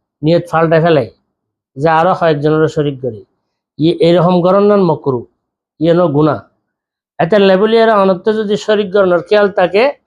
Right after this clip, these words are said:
হ্যাঁ, আহ, জন্তু কিনিবার আগে অনে ব্যাগ পরামর্শ করিয়ারে যারা যারা শরীক করিবেন তাহলে পরামর্শ করি অনে ইয়ার নিয়ত করিবেন কিনিবার আগে। কিনানোর পর অনে একা করিবেন লে নিয়ত করছেন,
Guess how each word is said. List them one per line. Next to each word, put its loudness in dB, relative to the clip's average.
হ্যাঁ, 0
আহ, 0
জন্তু 0
কিনিবার 0
আগে 0
অনে -4
ব্যাগ -4
পরামর্শ -2
করিয়ারে 2
যারা 0
যারা 2
শরীক -2
করিবেন -2
তাহলে -2
পরামর্শ -2
করি 0
অনে 0
ইয়ার 2
নিয়ত 0
করিবেন -4
কিনিবার 2
আগে। -6
কিনানোর 2
পর 2
অনে 0
একা 0
করিবেন 0
লে 0
নিয়ত 0
করছেন, 0